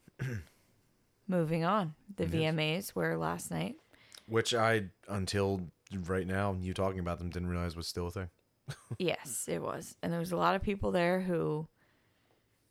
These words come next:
Speaker 1: I, um, questioned kind of why.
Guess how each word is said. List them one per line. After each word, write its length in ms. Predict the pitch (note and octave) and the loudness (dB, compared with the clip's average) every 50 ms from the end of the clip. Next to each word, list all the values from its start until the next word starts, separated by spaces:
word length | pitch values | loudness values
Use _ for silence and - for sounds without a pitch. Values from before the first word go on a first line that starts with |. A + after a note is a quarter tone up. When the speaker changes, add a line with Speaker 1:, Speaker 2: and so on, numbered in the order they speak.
| _ _ _ _ - - | _ _ _ _ -4 -2
Speaker 1:
I, 300 | D#3 D3 D3 D3+ D3+ D#3 | 0 0 2 0 0 0
um, 400 | - - - - - - F3 - _ _ _ _ _ _ - _ | -2 -2 -4 -6 -8 -10 -10 -10 _ _ _ _ _ _ -20 _
questioned 600 | - - F3 D#3 D3+ - - - F3 E3+ E3 - | -6 -2 -2 -2 -2 -2 -4 -4 -4 -4 -4 -6
kind 320 | - - D#3+ D#3 D#3 D3+ D#3 | -6 -6 -4 -4 -2 -2 -2
of 180 | D3+ D#3 - | -4 -6 -6
why. 520 | D#3+ D3 C#3 C3+ C3+ C3+ C#3+ D#3 - B3+ | -4 -2 0 0 0 0 0 -2 -2 -4